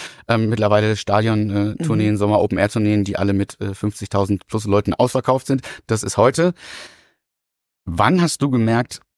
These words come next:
Speaker 1: dass das klappt?
Speaker 2: Also zuerst muss ich sagen, ich find es krass, wie unterschiedlich man das wahrnimmt. Du sagst, das ging relativ schnell. Ich würde sagen, ich hab einen extrem langsamen,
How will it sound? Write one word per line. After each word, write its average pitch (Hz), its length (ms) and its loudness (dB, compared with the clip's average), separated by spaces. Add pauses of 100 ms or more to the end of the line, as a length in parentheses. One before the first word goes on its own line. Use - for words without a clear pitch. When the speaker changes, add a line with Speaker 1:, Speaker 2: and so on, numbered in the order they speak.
(460)
Speaker 1:
dass 101 140 -2
das - 160 -10
klappt? - 340 -8 (1300)
Speaker 2:
Also 151 160 0
zuerst 170 300 -2
muss 180 120 2
ich 156 60 2
sagen, 165 160 0
ich 143 120 -4
find 185 220 -2
es 151 120 -12
krass, - 460 -4
wie 147 220 0
unterschiedlich 170 360 -2
man 156 80 0
das 139 160 -2
wahrnimmt. 151 360 2
Du 135 60 -4
sagst, 151 280 -4
das 156 120 -8
ging 147 220 -2
relativ 147 320 -2
schnell. 160 400 -2
Ich 151 200 -4
würde 151 200 0
sagen, 143 260 0
ich - 120 -6
hab - 160 -6
einen 131 100 -8 (380)
extrem 202 640 -2
langsamen, 165 720 2